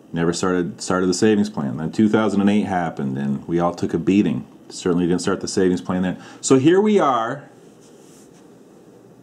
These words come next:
and I got a twelve-year-old kid, almost thirteen years old, and I still didn't start the savings plan. So what is the lesson? If you wanna do something, do it. Do it right now.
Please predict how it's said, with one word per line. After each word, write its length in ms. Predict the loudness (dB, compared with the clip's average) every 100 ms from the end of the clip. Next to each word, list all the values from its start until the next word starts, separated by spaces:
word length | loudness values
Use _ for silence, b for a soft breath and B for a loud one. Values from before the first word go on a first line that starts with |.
| -20 -10 0
and 60 |
I 40 | 2
got 100 | 2
a 40 |
twelve-year-old 680 | 2 2 4 4 4 4 0
kid, 360 | 2 4 4 4
almost 360 | 4 2 4
thirteen 400 | 2 2 2 2
years 180 | 4 4
old, 400 | 4 4 4 0
and 400 | -4 0 0 2
I 80 | 0
still 520 | -4 2 4 4 0
didn't 360 | 0 2 4 2
start 420 | 0 0 0 2
the 120 | 0
savings 440 | 2 2 2 0 -2
plan. 440 | -6 -6 -6 -10 -20 B B B B
So 160 | 2 4
what 140 | 4
is 100 | 4
the 100 | 4
lesson? 560 | 4 2 -2 -2 0 0
If 160 | 2
you 80 | 4
wanna 320 | 4 4 2
do 220 | 4 4
something, 540 | 4 2 0 0 0 2
do 200 | 4 4
it. 400 | 2 -6 -14 0
Do 200 | 4 4
it 80 | 4
right 340 | 2 2 2
now. 500 | 2 0 0 -2